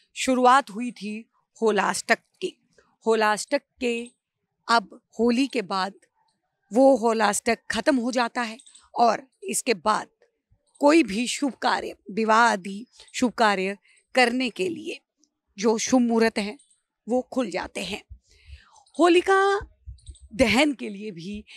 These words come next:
एक कहानी, एक कथा जो है वो काफ़ी विख्यात है। कहा जाता है कि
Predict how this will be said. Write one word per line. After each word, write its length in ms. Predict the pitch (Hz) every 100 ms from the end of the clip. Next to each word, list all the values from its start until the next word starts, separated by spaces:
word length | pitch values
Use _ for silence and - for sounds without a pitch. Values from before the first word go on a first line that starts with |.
| -
एक 160 | 220 233 _ _
कहानी, 640 | 262 196 220 240 233 190 190
एक 220 | _ 202
कथा 300 | 190 208 208
जो 160 | 190
है 240 | 170 170 170 - -
वो 60 | 202
काफ़ी 340 | - 165 202
विख्यात 520 | 143 156 - 202 -
है। 160 | 175 - _ - _ _
कहा 220 | 262 294
जाता 280 | 311 302 330
है 300 | 269 269 320
कि 340 | - 294 285